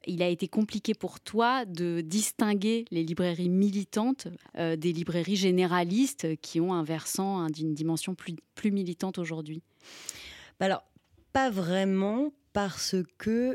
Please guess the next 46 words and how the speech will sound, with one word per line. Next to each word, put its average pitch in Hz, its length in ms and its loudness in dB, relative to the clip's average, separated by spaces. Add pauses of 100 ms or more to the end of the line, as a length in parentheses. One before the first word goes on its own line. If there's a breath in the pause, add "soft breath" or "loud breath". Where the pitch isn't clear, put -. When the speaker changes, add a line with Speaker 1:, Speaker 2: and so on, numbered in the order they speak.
(120)
Speaker 2:
euh, 156 160 0
aujourd'hui, 170 340 0
des 190 140 0
thématiques 160 500 -2
comme, 175 400 2
euh, 139 200 -2
qui 151 100 -4
étaient 143 320 -4
autrefois, 160 400 -2
enfin 131 200 -4
autrefois, 117 320 -8
il 107 60 -6
y 90 60 -6
a - 160 -14
pas 110 80 -12
si - 120 -10
longtemps, 170 300 -2
réservées 165 840 0
au 131 60 -4
militantisme, 139 840 -2 (260 loud breath)
sont - 160 -2
aujourd'hui 170 260 0
des 190 120 0
tendances. 147 720 -4
En 160 60 -2
fait, 214 140 -4
ça 190 120 0
se 165 60 -2
voit 165 120 0
surtout 190 340 -4
sur 190 140 -2
les 147 220 0
événements 160 480 0
et 165 60 0
les 135 180 -2
auteurs 175 260 -2
qui 147 100 -12
sont 143 140 -6
invités 139 320 -4
à 165 80 0
ces 135 180 -8 (140)
événements 147 420 0
dans 143 120 -4
chacune 131 320 -6
des 123 100 -4
librairies. 123 400 -8